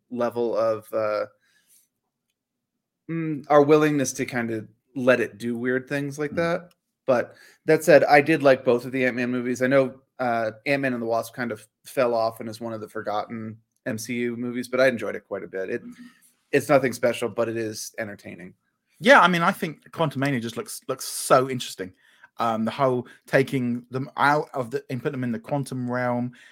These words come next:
Speaker 2: and having the whole thing with Kang, you know, we're gonna see what's happening with modok. Um, is there gonna be a connection with Fantastic Four? You know, there's all kinds of stuff that's going on with this one. Plus, it's got Ant-Man in it, and I, and s-, you know,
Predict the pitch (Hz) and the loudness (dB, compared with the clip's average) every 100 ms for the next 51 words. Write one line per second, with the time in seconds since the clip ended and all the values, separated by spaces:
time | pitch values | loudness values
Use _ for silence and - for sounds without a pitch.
0 | _ 110 117 113 110 110 113 101 - - | _ -10 -8 -6 -6 -6 -8 -10 -14 -6
1 | 135 135 123 123 110 107 104 110 104 104 | -2 -2 -2 -4 -4 -6 -8 -8 -10 -10
2 | 98 107 - - 107 104 107 95 95 110 | -10 -8 -8 -6 -10 -8 -12 -12 -12 -4
3 | 139 143 143 143 - - _ _ _ _ | -2 2 2 0 -12 -20 _ _ _ _
4 | _ 107 107 104 104 - - 110 113 117 | _ -6 -6 -6 -10 -20 -16 -10 -8 -8
5 | 110 104 - 104 104 - 107 98 110 101 | -6 -6 -8 -10 -12 -12 -14 -14 -14 -12
6 | 95 - - - 160 165 160 156 151 - | -12 -14 -16 -6 -2 0 2 2 2 -2
7 | - - - 135 123 120 143 147 - 127 | -20 -12 -4 2 2 2 0 -4 -2 0
8 | 139 147 123 - 120 - - - 120 117 | 0 0 -4 -6 -8 -8 -16 -6 -4 -2
9 | 117 117 110 - 117 113 - _ _ _ | -2 -4 -6 -6 -6 -8 -14 _ _ _
10 | _ - 165 - 139 - _ 170 - _ | _ -12 -10 -10 -12 -14 _ -12 -12 _
11 | _ _ 135 135 107 107 110 104 - 123 | _ _ -2 -2 -4 -10 -10 -10 -8 -6
12 | - 135 131 135 131 131 - - 139 131 | 0 0 2 0 -2 -6 -12 -8 -4 -2
13 | - - _ - 127 107 | -4 -12 _ -8 -4 -2